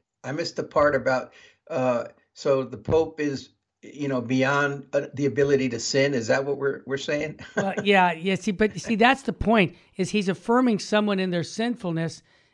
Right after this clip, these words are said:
Speaker 2: and, you know, that's not what the Catholic Church teaches, as you know.
Speaker 1: Right,
Speaker 2: And
Speaker 1: right.
Speaker 2: so one of the things that,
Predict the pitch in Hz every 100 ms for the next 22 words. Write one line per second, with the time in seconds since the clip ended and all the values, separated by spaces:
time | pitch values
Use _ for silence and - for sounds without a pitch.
0 | _ 175 185 180 - _ _ _ - 196
1 | 185 151 196 226 240 196 202 220 202 190
2 | 170 185 202 202 185 - 196 180 - -
3 | 233 - 170 165 165 165 175 190 226 160
4 | - - - _ _ 180 185 185 - 196
5 | 185 285 226 190 233 226 208 - 180 165
6 | -